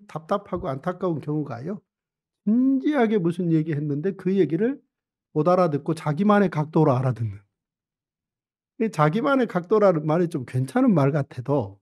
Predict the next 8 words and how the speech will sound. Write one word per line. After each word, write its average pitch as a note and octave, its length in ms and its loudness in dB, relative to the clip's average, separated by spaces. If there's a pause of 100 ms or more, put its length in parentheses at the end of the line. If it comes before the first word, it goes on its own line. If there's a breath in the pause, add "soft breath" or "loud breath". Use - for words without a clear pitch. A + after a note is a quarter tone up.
(1500)
들어가 D#3 280 2
보면 C3 320 0
"잘 D3+ 180 -4
못 B2 240 0
알아들었다"라는 C3+ 1500 -6
이야기가 A2 420 -16
됩니다. - 280 -20 (1200)
그런데 F#3 320 2